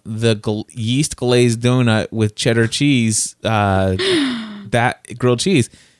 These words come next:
Speaker 1: it was, it had a super unique flavor
Speaker 2: Here's
Speaker 1: that
Speaker 2: the
Speaker 1: is
Speaker 2: deal.
Speaker 1: really yummy.
Speaker 2: Here's what I, I really wanna know what that tastes like dipped in tomato soup. <laughs>
Speaker 1: Yeah, I, yeah, we
Speaker 2: I
Speaker 1: didn't get
Speaker 2: do.
Speaker 1: any
Speaker 2: We
Speaker 1: tomato
Speaker 2: didn't get
Speaker 1: soup.
Speaker 2: any soup because we went to the movie after and were, um,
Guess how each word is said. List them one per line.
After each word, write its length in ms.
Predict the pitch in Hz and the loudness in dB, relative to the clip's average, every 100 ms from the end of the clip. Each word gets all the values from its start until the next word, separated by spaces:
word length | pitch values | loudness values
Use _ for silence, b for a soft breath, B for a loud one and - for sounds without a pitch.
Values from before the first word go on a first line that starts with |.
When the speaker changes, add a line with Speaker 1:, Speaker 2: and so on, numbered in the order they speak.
| b _ _ - | b _ _ 2
Speaker 1:
it 120 | 135 | 4
was, 280 | 131 127 123 | 6 4 4
it 140 | 127 120 | 2 2
had 180 | 135 | 2
a 80 | 120 | 2
super 920 | 107 - - - - 196 190 175 120 107 | 0 0 -2 -2 2 4 4 4 2 2
unique 520 | 107 110 107 120 117 | 2 0 2 0 -2
flavor 440 | - 131 123 104 | -2 2 2 4
Speaker 2:
Here's 240 | 98 302 - | 4 4 4
Speaker 1:
that 60 | |
Speaker 2:
the 0 | |
Speaker 1:
is 80 | - | 4
Speaker 2:
deal. 240 | 269 247 143 | 4 4 4
Speaker 1:
really 320 | 202 392 330 | 4 4 4
yummy. 500 | 190 220 208 92 85 | 4 2 2 0 -2
Speaker 2:
Here's 380 | 214 247 294 269 | 0 2 2 2
what 160 | 277 | 0
I, 100 | 233 - | 0 2
I 120 | 240 | 2
really 340 | 262 262 302 311 | 2 4 4 4
wanna 200 | 277 240 | 4 4
know 300 | 208 220 254 | 6 4 2
what 480 | 190 196 208 180 - _ _ _ _ | 0 2 4 2 -2 _ _ _ _
that 300 | 190 202 - | -2 0 0
tastes 320 | - 202 202 | 0 0 0
like 440 | 247 254 285 - - _ - | 0 0 0 -6 -20 _ -10
dipped 240 | 185 214 196 | 0 0 2
in 120 | 185 | 0
tomato 340 | - 180 165 | 2 2 2
soup. 400 | 170 160 147 - | 2 0 -4 0
<laughs> 0 | |
Speaker 1:
Yeah, 320 | 165 135 101 92 - | 2 4 2 -2 -4
I, 200 | - 262 - | 0 0 2
yeah, 220 | 185 113 87 | 2 2 2
we 140 | 113 | 2
Speaker 2:
I 60 | - | 2
Speaker 1:
didn't 180 | 160 156 | 2 2
get 120 | 147 | 4
Speaker 2:
do. 40 | |
Speaker 1:
any 160 | 147 135 | 4 2
Speaker 2:
We 180 | 123 269 214 | 0 -2 0
Speaker 1:
tomato 60 | 233 | 2
Speaker 2:
didn't 220 | 285 302 | 2 2
get 80 | 302 | 4
Speaker 1:
soup. 40 | 302 | 4
Speaker 2:
any 180 | 294 | 4
soup 340 | 285 - 247 226 | 2 0 -2 -2
because 420 | 220 233 247 220 208 | -2 0 2 0 0
we 200 | 208 208 | -2 -2
went 180 | 202 - | -2 -4
to 80 | |
the 100 | 202 | -4
movie 260 | 202 196 208 | -4 -2 0
after 400 | 185 175 180 180 | -2 -2 -4 -4
and 220 | - 175 175 | -4 -4 -2
were, 220 | 170 170 | -2 -4
um, 300 | 165 165 170 | -2 -2 -4